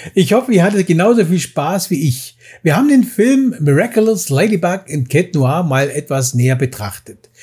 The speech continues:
Denkt daran, ihr könnt kritisch gesehen nicht nur auf euren bevorzugten Podcast-Plattformen hören, sondern natürlich auch auf meinem YouTube-Kanal.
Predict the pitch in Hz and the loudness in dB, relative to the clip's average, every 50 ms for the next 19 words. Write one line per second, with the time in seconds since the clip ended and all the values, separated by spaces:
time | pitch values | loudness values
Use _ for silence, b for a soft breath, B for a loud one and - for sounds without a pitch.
0 | B B B B B - 196 262 262 - 233 190 196 214 220 208 170 - 160 160 | B B B B B -2 0 0 0 -2 -2 -2 0 0 0 0 0 0 0 -2
1 | 147 127 - 180 202 180 180 160 143 - 160 127 123 - 165 165 147 147 165 247 | -2 -2 -2 -4 -4 -2 -4 -8 -6 -4 -4 -4 0 0 0 0 2 2 2 2
2 | 254 254 - - 220 185 160 135 147 165 170 151 139 135 127 131 165 196 180 - | 2 0 -2 -4 -2 -2 -2 -2 -2 -2 -2 0 0 -2 -2 0 -2 -2 -2 -4
3 | 180 151 139 139 120 - 160 196 - - 151 151 147 - - 139 135 131 - - | -6 -6 -2 -2 -2 -2 -2 -4 -4 -6 -8 -8 -8 -6 -6 -6 -6 -4 -4 -2
4 | 131 120 113 110 101 113 156 202 214 214 233 208 - B B B B B B - | -2 0 0 0 0 2 2 2 2 2 0 -2 -4 B B B B B B 0
5 | 151 170 190 180 165 135 - 160 156 160 135 - - 127 139 131 - 135 123 - | 0 2 4 2 2 2 0 0 -2 -2 -4 -4 -4 -4 -4 -4 -4 -8 -8 -4
6 | - 120 120 117 117 117 120 123 117 120 151 135 123 - 123 107 92 87 - - | -2 0 0 0 2 2 2 0 0 0 -2 -4 -4 -4 -6 -6 -6 -8 -14 -18